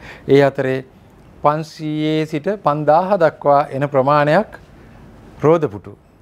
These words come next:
පැරලයිස් ටික අත දිහා නැගිටවගෙන නැගිටගෙන යන්න. එතකොට මම ඒ අසීමිත බලය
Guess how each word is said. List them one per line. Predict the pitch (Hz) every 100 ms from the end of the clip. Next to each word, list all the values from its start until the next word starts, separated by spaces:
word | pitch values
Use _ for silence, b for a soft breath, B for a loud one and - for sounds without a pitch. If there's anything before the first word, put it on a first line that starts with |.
| _ _ - -
පැරලයිස් | - 131 135 131
ටික | 151
අත | 131
දිහා | 131 135 147
නැගිටවගෙන | 131 120 127 131
නැගිටගෙන | 123 127 139
යන්න. | 131 127 104 B B B B
එතකොට | - 135 147
මම | 139 139 156
ඒ | 143 170
අසීමිත | 190 - 160 170 175 170
බලය | 131 127 185